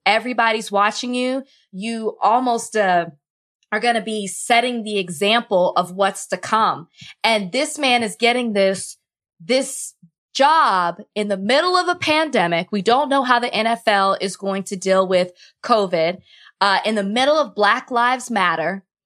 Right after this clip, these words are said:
and also with decades worth of issues that you just brought up, not to mention that the team has eight losing seasons in the last eleven years. I mean, there is a lot of work to be done. And what I don't want for people to do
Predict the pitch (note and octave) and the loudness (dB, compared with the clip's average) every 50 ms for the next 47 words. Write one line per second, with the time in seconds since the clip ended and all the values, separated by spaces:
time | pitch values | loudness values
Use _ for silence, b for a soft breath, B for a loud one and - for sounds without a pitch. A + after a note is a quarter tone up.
0 | _ _ _ _ _ _ _ - A3+ A#3 A3+ A3+ G#3+ - - - A3 B3+ D4+ D4 | _ _ _ _ _ _ _ 2 2 4 4 2 0 -2 -2 0 2 2 2 2
1 | D4 - B3+ B3+ C4 G#3+ A#3 A3+ A3+ A3+ _ _ _ - D#3+ - A#3+ B3 C#4+ C#4+ | 0 0 0 0 0 0 0 -2 -2 -4 _ _ _ -20 _ 0 0 0 0 0
2 | - - C4+ A#3+ B3 B3 - G3 A3+ A#3 A#3+ A#3+ - A3 - _ - D#4+ F4+ F4+ | -2 -2 -2 -2 -2 -4 -6 -4 -2 -2 -2 -2 -4 -6 -4 _ -2 -2 -2 0
3 | - B3+ A3+ A#3 A#3 - B3 - - C#4+ D4 - C4+ C#4+ C#4 - - C#4 C#4+ D4 | -2 0 0 0 0 -2 -2 -2 0 0 0 0 0 -2 -2 -2 -2 -2 0 0
4 | E4 F4+ F4 F4+ D#4+ E4 F4 F4 - F4+ E4+ F4 F#4+ F#4 - F#4+ D#4+ D4+ D4+ D#4 | 0 -2 -2 -2 -2 -4 -4 -4 -6 -8 -6 -6 -6 -6 -6 -4 -4 -4 -4 -6
5 | C#4+ - - E4+ E4+ E4 D#4 D#4 D4+ - - - - D4 F4 E4+ - C4+ D4+ D#4 | -10 -10 -8 -6 -6 -2 -2 -2 -2 -2 -2 0 0 0 0 -2 -2 -2 -2 -2
6 | D#4+ C#4+ D#4+ D4 - - D#4 E4 E4 D#4+ E4 D4+ C4 D#4 D#4 D4+ D#4 D4+ D4 C#4+ | -2 -2 -4 -6 -4 -2 -2 -2 0 -2 -4 -2 -2 -2 0 0 2 4 4 4
7 | D4 D4+ D#4 D4+ - - D4 D4+ D4+ D#4 C#4 D#4 D4+ C#4+ B3+ B3+ D4 D#4+ E4 D#4+ | 4 4 2 -2 -8 -6 -2 -2 -2 0 -2 -4 -6 -6 -4 -2 0 2 2 2
8 | D#4 D4 D4 C4+ C#4 C4+ A3+ B3+ C4+ C#4+ D4+ C4 D4 C4 A#3+ G#3+ G3+ G#3 A3 A3+ | 2 0 -2 -4 -6 -2 0 2 2 2 2 0 -2 -2 -2 0 2 2 4 4
9 | B3 B3+ A3 F#3+ F#3+ F#3 G#3+ A3+ A#3 - - A3 G#3 G#3 F#3 - G3 G#3 A3+ A3+ | 2 0 -4 -6 -6 -4 -2 -2 -4 -6 -12 -14 -14 -14 -6 -2 0 0 0 0
10 | G#3 F#3+ F#3 G3 G3 F#3+ F3 F3 F3+ - G3 G3+ A3 F#3+ G#3 A3 A3 A3 F#3+ - | 0 -2 0 2 2 2 2 0 0 2 2 2 2 0 2 2 2 2 0 -2
11 | - G3+ G#3 - A3 G3 - G3 F#3+ F#3+ F3 G3+ A3+ A3+ G#3+ G#3+ | -6 -8 -6 -8 -8 -6 -4 -4 -4 -4 -2 -2 -2 0 0 -2